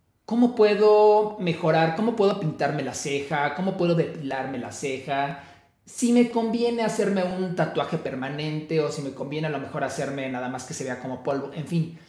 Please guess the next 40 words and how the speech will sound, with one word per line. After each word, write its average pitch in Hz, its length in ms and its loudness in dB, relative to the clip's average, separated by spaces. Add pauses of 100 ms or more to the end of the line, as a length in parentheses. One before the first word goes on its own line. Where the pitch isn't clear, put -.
(280)
tú 247 160 0
tienes 269 240 0
que 190 120 0
dejarle 190 320 0
muy 247 140 2
claro 226 260 2
a 220 60 0
la 180 100 0
gente 139 720 -10 (100)
qué 254 340 0
solución 156 720 -4
le 147 120 -8
ofreces. - 540 -12 (400)
Y 202 80 2
hablé 226 200 4
ahorita 254 240 2
de 190 80 4
dos 185 140 0
cuestiones 170 340 2
muy 165 180 4
obvias, 156 380 4
pero 135 140 -6
de 131 60 -2
repente 147 840 -6 (240)
te 170 100 -2
puedo 180 200 2
comentar 147 340 0
que, 147 80 -6
por 147 120 -4
ejemplo, 165 200 0
como 160 160 -2
creador 175 300 2
de 214 100 2
contenidos, 139 560 -4
que 156 60 -4
es 143 80 -6
un 175 120 -4
término 165 320 2
relativamente 147 680 -4
nuevo, 143 400 -4